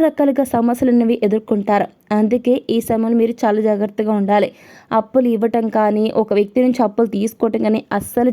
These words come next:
చేయకూడదు. ఒకరికి అప్పులు ఇస్తే తిరిగి రావు. మీరు ఒకరి దగ్గర నుంచి అప్పు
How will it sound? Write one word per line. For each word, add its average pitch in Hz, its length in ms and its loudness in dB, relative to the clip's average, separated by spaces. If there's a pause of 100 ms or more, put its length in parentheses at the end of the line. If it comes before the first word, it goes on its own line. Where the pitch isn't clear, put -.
చేయకూడదు. 208 320 0 (260)
ఒకరికి 262 320 0
అప్పులు 247 220 -2
ఇస్తే - 220 -12
తిరిగి 220 260 0
రావు. 208 160 0 (520)
మీరు 294 280 6
ఒకరి 254 260 0
దగ్గర 226 200 2
నుంచి 247 160 2
అప్పు 226 140 -2